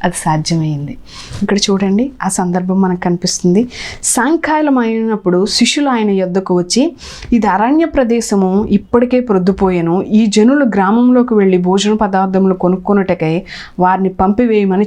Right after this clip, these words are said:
చెప్పిరి. యేసు, 'వారు వెళ్ళనక్కర్లేదు, మీరే వారికి భోజనం పెట్టుడని' వారితో చెప్పగా." ఇక్కడ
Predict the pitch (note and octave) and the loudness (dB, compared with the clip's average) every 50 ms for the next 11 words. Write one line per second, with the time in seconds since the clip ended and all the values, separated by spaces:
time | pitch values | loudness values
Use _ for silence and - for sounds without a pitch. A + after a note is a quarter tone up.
0 | - F3+ - - - D3+ D3 B2 - - - - - - - - - G#3+ A3+ C4+ | 0 -2 -4 -4 -4 -4 -4 -4 -6 -10 -14 -16 -16 -18 -12 -4 0 2 2 4
1 | F4+ F4+ - C#4+ A#3 G#3+ A3+ A#3+ A3 G#3+ G3+ G3+ G3+ F#3+ F3+ F3+ F#3 G#3 A3 A#3+ | 2 2 2 2 2 2 2 2 2 2 2 2 2 0 0 0 0 0 0 0
2 | A#3 A#3+ - G#3+ G#3 G3+ F#3 F3+ E3+ E3+ E3+ F3 F#3+ F#3 - F#3 F#3 F#3 G3 G#3 | -2 -2 -2 -2 0 2 2 0 2 2 2 0 0 0 0 0 2 4 4 4
3 | G#3+ A3 A3 G#3+ G#3 G3 F#3+ F#3 F3+ F#3+ F3+ F3 F3+ F#3 F#3+ F#3+ F#3+ F#3+ F#3 F3+ | 4 4 2 2 2 0 0 -2 -4 -4 -2 -2 0 0 0 0 0 0 0 0
4 | E3+ F3 - E3+ E3+ E3+ F3 - C#4+ C#4 - - - - - - - F3+ E3+ E3 | -2 -2 -2 -2 0 2 2 0 0 -2 -6 -18 -20 -20 -20 -10 -4 -2 0 0
5 | E3 E3 D#3 - D#3+ D#3+ - - D3+ - - D3 C#3 D3 D3+ D3+ D3 - - - | 0 0 -2 -2 -4 -2 -2 -2 -4 -4 -4 -4 -2 -2 -2 -2 -2 -6 -10 -16
6 | - - - - - - - - - - - - - - - - - - - B3 | -20 -20 -20 -20 -20 -20 -20 -20 -20 -20 -20 -20 -20 -20 -16 -14 -12 -8 -6 -6
7 | A#3+ - B3+ B3 A3+ E3 E3+ F3 F#3+ G#3 | -4 -2 0 0 0 0 0 0 -2 -4